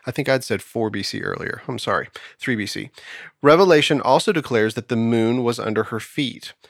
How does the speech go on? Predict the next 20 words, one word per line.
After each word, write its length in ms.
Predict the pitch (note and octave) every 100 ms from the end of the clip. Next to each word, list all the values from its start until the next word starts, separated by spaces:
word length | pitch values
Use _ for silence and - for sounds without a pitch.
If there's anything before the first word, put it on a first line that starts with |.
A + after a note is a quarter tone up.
| - - -
With 180 | C#3 -
these 260 | D3+ F#3+
two 240 | - A3 G#3+
specific 560 | - F3 F3+ E3+ B2+
details, 640 | B2 A#2 - F#2 F#2+ G#2
we 60 | C3
can 160 | - A#2+
pinpoint 460 | D3+ D#3 - F3
the 60 | F3
birth 280 | C#3 A2+ B2+
of 80 | -
Christ 460 | A#2+ G#2 A2 - -
very, 360 | B2 A#2+ A#2 - - - _ - D#3 -
uh, 180 | D3+ C3+
very 240 | B2+ C#3 C3
precisely. 640 | B2+ - A#2 - - - _ _ _ _ - - -
In 160 | D#3+ C3
three 240 | - D#3+
B 160 | E3+ F3+
C, 460 | - G3+ B2+ -